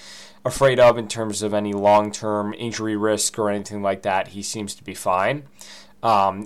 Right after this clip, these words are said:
it was more a run with the headline kind of day for the New York media, right? Where,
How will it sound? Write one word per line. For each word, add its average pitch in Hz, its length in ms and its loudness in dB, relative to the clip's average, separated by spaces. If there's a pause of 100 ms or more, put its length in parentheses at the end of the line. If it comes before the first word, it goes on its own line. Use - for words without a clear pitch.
it 156 180 -2
was 143 220 -4
more 123 500 -2
a 113 500 2
run 110 480 2
with 110 180 -6
the 110 100 0
headline 98 560 -2
kind 98 220 -6
of 95 80 -10
day 95 180 -4
for 101 220 -8
the 95 80 -12
New 98 160 -10
York 95 240 -6
media, 95 320 -6
right? 87 260 -2
Where, 87 400 -2